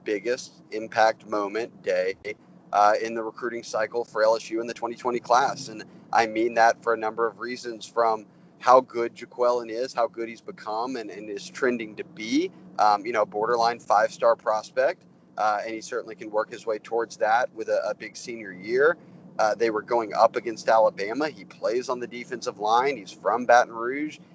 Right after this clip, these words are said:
He had been committed previously. He's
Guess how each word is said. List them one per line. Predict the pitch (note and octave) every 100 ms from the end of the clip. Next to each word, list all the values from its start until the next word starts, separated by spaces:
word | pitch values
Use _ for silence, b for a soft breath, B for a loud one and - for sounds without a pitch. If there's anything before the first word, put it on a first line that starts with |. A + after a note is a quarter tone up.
| b A#2
He |
had | A2
been | G#2 A#2+
committed | B2+ B2+ A#2+ B2+ B2 -
previously. | A#2+ C3 C#3 C#3+ - D3 D#3
He's | B2+ A2+ F#2